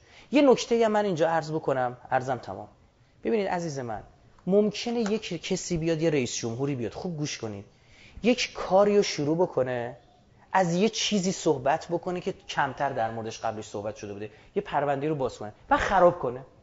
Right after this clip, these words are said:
نتونه جمعش کنه. نباید مردم به این نتیجه برسن اون کار کلاً خراب بوده ها. باید بگن این چی شد که این نتونست انجام بده. بیایم مشکلات و ایرادات رو حل بکنیم تا بتونیم بیایم جبرانش کنیم.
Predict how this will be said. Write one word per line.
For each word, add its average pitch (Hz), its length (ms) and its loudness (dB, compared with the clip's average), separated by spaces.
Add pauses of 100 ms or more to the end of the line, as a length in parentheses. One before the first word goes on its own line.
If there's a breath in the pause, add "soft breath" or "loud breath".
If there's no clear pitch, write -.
(360)
نتونه 175 300 4
جمعش 123 340 -6
کنه. 117 160 -16 (720 soft breath)
نباید 190 540 4
مردم 147 380 -2
به 135 80 0
این 139 160 0
نتیجه 131 320 -4
برسن 123 360 -6
اون 135 140 -8
کار 117 260 -2
کلاً 107 380 -4
خراب 101 340 -8
بوده - 180 -14
ها. - 200 -18 (800 soft breath)
باید 180 300 2
بگن 208 260 0 (420)
این 196 300 -2
چی - 280 -4
شد 180 220 0
که 139 100 -4
این 143 180 -2
نتونست 117 440 -4
انجام 101 360 -6
بده. 92 260 -12 (760)
بیایم 202 260 6
مشکلات 156 580 0
و - 80 0
ایرادات 139 400 0
رو 151 60 -2
حل 139 220 0
بکنیم 170 260 -2
تا 160 100 -2
بتونیم 147 360 -4
بیایم 143 180 -6
جبرانش 107 480 -12
کنیم. - 180 -20